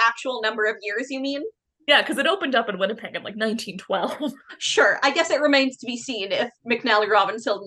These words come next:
Speaker 1: will eventually beat their record. <laughs>
Speaker 2: But, yeah, Eaton's goes bankrupt in, like, nineteen ninety-nine. The building is demolished in two thousand and three. And, like, I don't remember the building at all, but I've talked to a lot of people in the heritage community and outside of it, and I know there's, like, some pretty strong feelings still about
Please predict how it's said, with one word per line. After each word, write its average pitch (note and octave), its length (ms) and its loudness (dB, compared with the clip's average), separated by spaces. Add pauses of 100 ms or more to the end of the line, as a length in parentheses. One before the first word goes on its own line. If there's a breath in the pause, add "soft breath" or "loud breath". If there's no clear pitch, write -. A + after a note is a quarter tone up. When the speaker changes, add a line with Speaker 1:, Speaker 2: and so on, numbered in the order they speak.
(100)
Speaker 1:
will G3 200 2
eventually F#3+ 500 -2
beat F#3 220 -10
their F#3 160 0
record. F#3+ 360 2
<laughs> - 880 -16
Speaker 2:
But, G#3+ 360 2 (960 loud breath)
yeah, A3+ 180 4
Eaton's A#3 280 -4
goes A3+ 200 2
bankrupt G3 460 -2
in, F3 160 -6
like, F#3 180 -4
nineteen G3+ 460 -2
ninety-nine. F#3 580 -2
The G3+ 80 -4
building A#3 300 0
is A3 120 -2
demolished F#3+ 440 -2
in G#3 80 -2
two A#3 220 -6
thousand A#3 360 -2
and G3+ 240 -6
three. G3 480 -8 (560 soft breath)
And, G#3+ 200 0
like, G3+ 200 0
I A3 120 2
don't A#3+ 140 0
remember G#3 280 0
the F#3+ 60 -2
building F#3+ 320 -2
at F#3+ 80 -2
all, F3+ 180 0
but F#3+ 140 -2
I've A#3 100 -2
talked F4+ 240 -2
to C#4+ 100 -2
a - 20 4
lot G3+ 140 4
of G3+ 60 -2
people G3+ 380 -4
in F3+ 400 -8
the G3 60 0
heritage A#3+ 460 -4
community G#3+ 380 -2
and G3 100 -4
outside F#3+ 360 -2
of A3+ 100 -2
it, G3 120 0
and - 100 -2
I G3 60 2
know G#3+ 180 0
there's, C#4+ 180 -6
like, A3+ 140 -2
some G#3 160 -6
pretty G3 260 -4
strong G3 380 -4
feelings F#3+ 440 -6
still F#3 380 0
about E3+ 400 0